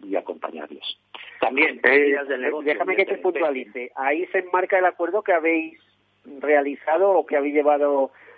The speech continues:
Speaker 2: que habéis firmado que, con, con los colegios de psicólogos, con la Federación de Psicólogos.
Speaker 1: Sí. Sí, con, eh, tenemos una relación excelente con el Consejo de,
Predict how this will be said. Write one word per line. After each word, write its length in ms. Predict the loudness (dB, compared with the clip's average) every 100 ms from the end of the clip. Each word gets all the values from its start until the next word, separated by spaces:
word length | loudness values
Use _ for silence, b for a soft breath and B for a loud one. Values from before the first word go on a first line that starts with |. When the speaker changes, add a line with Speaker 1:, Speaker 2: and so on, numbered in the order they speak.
| B
Speaker 2:
que 80 | -2
habéis 160 | -2
firmado 340 | 0 2 2 2
que, 280 | 2 0 0
con, 640 | 0 -2 -8 -16 -16 -12
con 240 | -4 0 2
los 240 | 2 2
colegios 320 | -2 0 2
de 120 | 0 -2
psicólogos, 400 | -4 0 0 0
con 140 | -2
la 100 | -2
Federación 840 | 0 2 2 0 0 0 0 -4 -12 b b b -4
de 120 | -4
Psicólogos. 560 | -2 0 2 2 0 -4 _ _ -4
Speaker 1:
Sí. 300 | -4 -4 _ _ _ _ _ _ _ -14 -4
Sí, 220 | -2 0
con, 280 | -2 -4 -8 -4
eh, 460 | 0 2 0 -2 -6
tenemos 240 | -4 -4
una 180 | 0 2
relación 400 | 2 -4 -4 -4
excelente 600 | -6 -6 -2 -2 -2 -6
con 240 | -4 -4 -4
el 120 | -4
Consejo 480 | -4 -2 -4 -4 -2
de, 280 | 0 -2